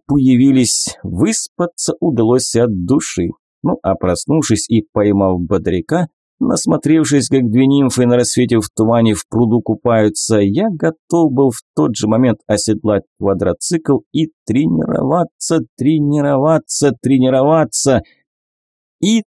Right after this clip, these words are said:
тренировки последовали. Природа здесь замечательная. Красота такая, совсем забываешь, что совсем рядом находятся дома,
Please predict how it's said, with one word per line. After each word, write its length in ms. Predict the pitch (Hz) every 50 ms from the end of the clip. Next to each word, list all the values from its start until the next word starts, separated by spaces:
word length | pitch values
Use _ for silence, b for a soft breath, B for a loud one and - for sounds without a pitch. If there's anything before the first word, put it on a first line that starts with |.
| _ -
тренировки 1200 | - 131 147 165 170 156 156 147 139 139 160 202 226 226 202 - _ _ _ - - 190 208 - _ _ _ _ -
последовали. 1500 | - 165 190 196 190 - - - - 107 110 113 113 117 123 135 139 135 127 92 131 127 127 127 127 127 120 123 123 113 90 - _ _ _ _ _ _ _ _ _ _ _ _ _ _ _ _ _ -
Природа 500 | 104 110 139 214 247 262 233 247 220 208
здесь 520 | 190 175 170 190 196 180 - - - - _ -
замечательная. 1700 | 104 95 87 80 80 107 180 214 214 190 147 120 143 147 - - - - - - 131 139 123 - - 98 85 90 90 80 73 67 - 85 - _ _
Красота 720 | - - - - - - - - - - - - - 311 - -
такая, 560 | - - - - - - 214 208 180 160 143
совсем 680 | 123 - - - 131 147 120 - - - 202 196 151 123
забываешь, 600 | 107 117 107 117 131 160 180 160 135 117 - - _ _ _ _
что 340 | - - - - - 160
совсем 520 | 156 156 139 131 120 - - - 127 117 113
рядом 360 | 110 139 131 107 113 110 110
находятся 680 | 110 107 104 - 120 117 107 107 101 - - - 110
дома, 360 | 104 92 104 104 123 127 113